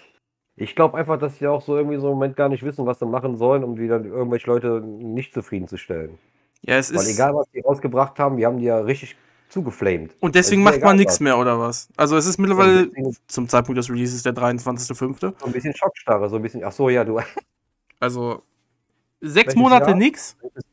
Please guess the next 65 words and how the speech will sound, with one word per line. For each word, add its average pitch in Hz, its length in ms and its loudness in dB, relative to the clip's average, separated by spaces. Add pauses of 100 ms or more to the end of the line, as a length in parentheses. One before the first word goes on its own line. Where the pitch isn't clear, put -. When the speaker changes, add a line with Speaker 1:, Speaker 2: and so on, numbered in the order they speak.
(140)
Speaker 1:
welches 127 280 -4
Jahr? 127 340 -4 (920)
Vielleicht 143 300 0
kommen, 156 260 -4
vielleicht 143 140 -2
haben 170 100 0
die 160 60 -4
einfach 160 120 -4
nur 170 140 0
Angst. 175 300 -8 (1080)
Speaker 2:
Sie 190 140 0
haben 294 200 0
doch 311 100 -4
auch 269 140 6
gesagt, 254 300 -4
dass 240 80 -12
die 214 100 -10
Stadien 147 320 -2
kommen. 131 160 -12
Sie 147 100 -8
haben 202 140 -4
dieses 269 320 -8
Jahr 247 400 2
zu - 100 -10
Beginn 185 220 -4
gesagt, 233 300 -4
Speaker 1:
Was 180 100 2
Speaker 2:
"Ey, 220 100 4
Speaker 1:
willst 233 160 2
du 185 40 -4
denn - 0 -
Speaker 2:
dieses 185 240 2
Speaker 1:
mit 180 60 4
Speaker 2:
Jahr, 226 220 10
wir 208 80 2
Speaker 1:
diesen - 40 0
Speaker 2:
bringen 202 200 0
Speaker 1:
Stadien? 143 220 4
Speaker 2:
Features." 208 360 0
Speaker 1:
Was - 40 -16
willst 180 60 0
du - 20 2
denn 156 80 -2
damit? 123 380 0
Was 131 140 -4
willst 202 180 -2
du - 20 -8
denn 151 160 0
damit? 107 300 -2
Speaker 2:
Ja, 285 60 8
aber, 294 120 6
Speaker 1:
Damit 131 240 -2
du 156 80 -2
endlich 151 300 -4
Speaker 2:
äh, 240 300 8
ich 202 180 2
weiß, 240 180 8
dass 226 100 -2
da 226 80 6
jemand 202 240 6
arbeitet 202 340 8
und 170 120 2
lebt 269 420 0
und 170 140 0
atmet. 180 480 6